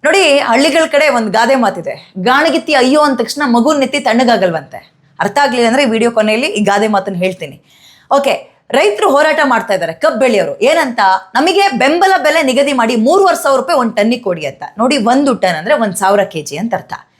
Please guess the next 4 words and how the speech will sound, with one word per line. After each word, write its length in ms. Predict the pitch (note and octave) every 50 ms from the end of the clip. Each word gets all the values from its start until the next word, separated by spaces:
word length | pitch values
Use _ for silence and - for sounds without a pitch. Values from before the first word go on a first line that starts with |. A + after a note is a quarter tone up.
| _ _ _ _ _ -
ಒಂದು 460 | G3+ A#3 C#4 D#4+ F#4 G4+ F#4 G#4+ F4+
ಸಾವಿರ 520 | A#3 - - C#4+ C#4 D4+ E4 F4 F#4 F4+ E4+ E4+
ಕೆಜಿ 420 | E4+ E4 D#4+ C#4 B3 D4 E4 D4+
ಕಬ್ಬಿಗೆ 960 | - _ - C#4+ A#3+ A3 G#3 G3+ D4+ B3 F3+ E3 D#3 A3 D#4 - - _